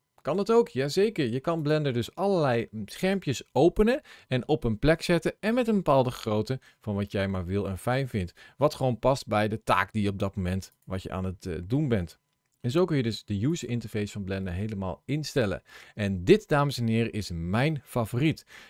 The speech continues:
Met de properties panel helemaal aan de linkerkant. De outliner ernaast.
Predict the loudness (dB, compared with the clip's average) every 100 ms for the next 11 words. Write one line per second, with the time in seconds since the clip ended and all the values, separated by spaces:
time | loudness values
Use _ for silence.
0 | -4 -2 -2 -8 0 0 0 -4 -6 -2
1 | -2 0 0 0 2 2 0 -2 -2 -2
2 | -2 -2 -2 0 -2 -6 -20 -20 -20 -8
3 | -8 0 0 2 0 0 -2 -2 -2 2
4 | 0 -2 -8